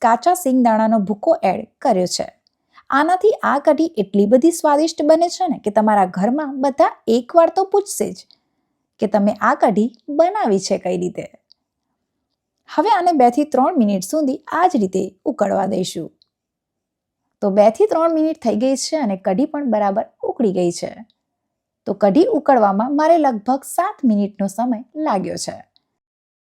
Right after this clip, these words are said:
અને તમે જોયું ને, કઢી એકદમ પરફેક્ટ રીતે ઉકળી ગઈ છે.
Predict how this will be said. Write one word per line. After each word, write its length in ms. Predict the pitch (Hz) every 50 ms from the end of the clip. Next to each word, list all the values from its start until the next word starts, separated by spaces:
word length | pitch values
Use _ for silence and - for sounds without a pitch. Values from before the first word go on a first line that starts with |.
| _ _ _ _ _ _ _ _ _ _
અને 180 | 208 202 202
તમે 220 | 190 190 185 190 190
જોયું 300 | 175 202 190 196 254 254
ને, 160 | 233 - - -
કઢી 200 | 240 247 285 370
એકદમ 500 | 466 539 - 294 269 254 240 285 285 302
પરફેક્ટ 580 | 302 277 226 214 220 - 262 294 302 - _
રીતે 320 | 196 185 190 185 - - - _ _ _ _
ઉકળી 300 | - 311 311 269 220 180
ગઈ 180 | 180 180 165 165
છે. 360 | - - 180 151 156 - _